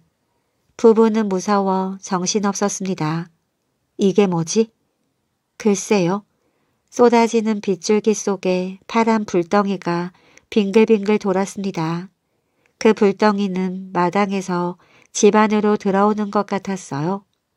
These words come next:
아무래도 우리를 잡아가려는 거 아니에요?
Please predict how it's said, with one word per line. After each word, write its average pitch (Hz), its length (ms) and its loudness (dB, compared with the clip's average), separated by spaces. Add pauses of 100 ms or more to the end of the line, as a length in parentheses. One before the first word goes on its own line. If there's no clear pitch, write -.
(1300)
아무래도 202 720 2
우리를 208 340 2
잡아가려는 202 760 -2
거 170 100 -2
아니에요? 185 580 -2